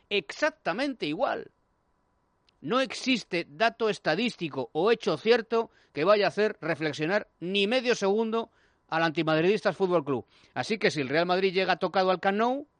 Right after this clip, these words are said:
llega herido tras dos derrotas humillantes consecutivas y sus satélites empiezan a hablar de repaso, de manita, de baño,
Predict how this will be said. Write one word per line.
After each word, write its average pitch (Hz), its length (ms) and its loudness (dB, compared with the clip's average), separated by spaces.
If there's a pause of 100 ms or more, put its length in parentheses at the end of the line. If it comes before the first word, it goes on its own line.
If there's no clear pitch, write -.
(320)
llega 170 320 4
herido 180 400 2
tras 147 300 -2
dos 185 280 0
derrotas 170 520 0
humillantes 170 500 0
consecutivas 185 800 -4 (380)
y 208 140 -2
sus 196 280 -2
satélites 233 880 0
empiezan 202 500 0
a 139 60 2
hablar 175 280 4
de 147 160 0
repaso, 165 920 0 (260)
de 175 200 -2
manita, 175 960 0 (220)
de 202 240 4
baño, 165 720 0